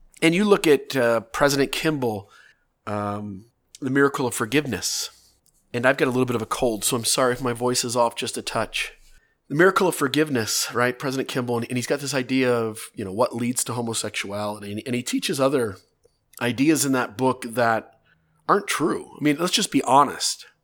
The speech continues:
They're not true. They're false. And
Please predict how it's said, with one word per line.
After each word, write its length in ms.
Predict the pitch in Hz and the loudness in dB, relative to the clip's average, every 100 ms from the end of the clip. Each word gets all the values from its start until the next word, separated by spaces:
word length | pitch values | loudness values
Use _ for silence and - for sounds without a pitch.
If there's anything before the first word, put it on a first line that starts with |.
| _ - | _ -6
They're 80 | 135 | 0
not 200 | 135 - | 0 0
true. 300 | - 104 87 - - - - _ | -6 -6 -10 -16 -20 -20 -20 _
They're 120 | - 120 | -4 -4
false. 680 | - 110 - - - - - - - _ _ _ | -2 -4 -4 -8 -8 -8 -12 -20 -20 _ _ _
And 440 | 139 139 135 131 | 0 2 2 0